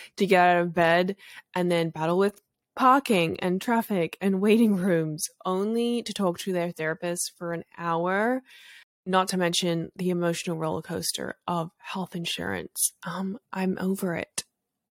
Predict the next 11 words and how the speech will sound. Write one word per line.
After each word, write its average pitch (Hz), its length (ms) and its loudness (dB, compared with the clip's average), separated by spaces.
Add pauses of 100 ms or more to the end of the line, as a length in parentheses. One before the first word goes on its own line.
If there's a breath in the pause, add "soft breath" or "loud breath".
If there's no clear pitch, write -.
(100)
Why 180 360 2
don't 196 140 2
we 202 100 0
make 190 300 -2
mental 180 380 0
health 165 420 2 (320 loud breath)
easier 196 640 4
and 185 100 2
more 180 220 4
accessible? - 640 -4 (440 loud breath)
Well, 208 460 4